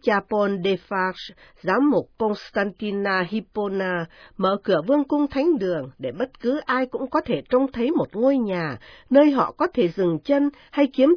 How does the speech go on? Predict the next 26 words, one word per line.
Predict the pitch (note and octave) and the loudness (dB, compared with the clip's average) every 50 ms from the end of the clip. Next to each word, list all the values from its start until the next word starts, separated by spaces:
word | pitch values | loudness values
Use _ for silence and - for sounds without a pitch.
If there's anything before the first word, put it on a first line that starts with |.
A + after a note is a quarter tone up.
| - _ | 2 _
tìm | - G3+ F3+ D3+ B2+ A2+ - | -6 -6 -4 -4 -6 -8 0
chân | - C#4 C#4 C#4 B3+ | 2 2 4 4 2
lý | A#3 C4+ - - | 2 0 -2 -2
tình | - A3 E3+ D3 | -4 -4 -4 -4
yêu, | A#2 - A#3+ A#3+ B3+ B3+ B3+ B3+ - - - - - | -4 -4 0 0 2 2 0 -2 -8 -14 -20 -20 -20
sự | - - - A3 | -8 -4 -4 -4
tự | - - G#3 G3 F3+ F3+ | -2 0 0 0 0 -2
do, | F#3 - C4+ C#4 C#4+ C#4+ D4 - _ _ _ _ | -4 -2 0 0 0 0 -2 -6 _ _ _ _
các | - D4 D#4 | -2 -2 -2
ý | - - C#4 C4 E4+ F4+ - | 0 0 0 0 0 0 0
tưởng | - F#3+ C#3+ B2+ D#3 D#3+ | -2 -2 -2 -4 -4 -6
mà | D#3+ D#3+ - | -6 -4 -2
triết | - D4+ F4+ - - | -2 -2 -2 -2 -2
gia | C4 C4 C4 C4 C4 | -2 -2 0 -2 -4
thành | - A#3 F3+ D3+ C3 - | -4 -4 -4 -4 -4 -4
Tagast | - G#3+ A#3 A#3 B3 A#3+ C4+ D#4 - - - - - _ _ | -4 -4 -2 0 0 0 -2 -2 -4 -10 -20 -20 -20 _ _
ưa | - A3+ A3+ A3 | 0 0 0 0
thích. | - C#4+ D4 - _ _ _ _ _ _ _ _ _ _ - _ _ _ _ _ _ _ _ _ _ _ _ _ _ _ _ _ _ _ _ _ _ _ _ _ _ - | -2 -6 -6 -6 _ _ _ _ _ _ _ _ _ _ -20 _ _ _ _ _ _ _ _ _ _ _ _ _ _ _ _ _ _ _ _ _ _ _ _ _ _ 0
Đức | F#3+ C4+ F4+ - | 0 0 0 0
Hồng | - - A3+ F#3+ D#3+ F3 | -4 -4 -2 -2 -2 -4
Y | E3 - G3+ G3 G3+ | -2 0 2 2 2
Torrent | G3 - G#3 G3+ G3 - G3+ G3 F#3+ F#3 F3+ | 2 4 4 4 4 2 0 -2 -2 -2 -6
cũng | - - A#3 A#3 | -6 -4 -2 -2
nhắc | C#4+ - - | -2 -2 -4
lại | B3+ F#3+ - - D3+ | -6 -6 -6 -6 -6
rằng | - E3+ D#3+ C#3 | -4 -4 -4 -6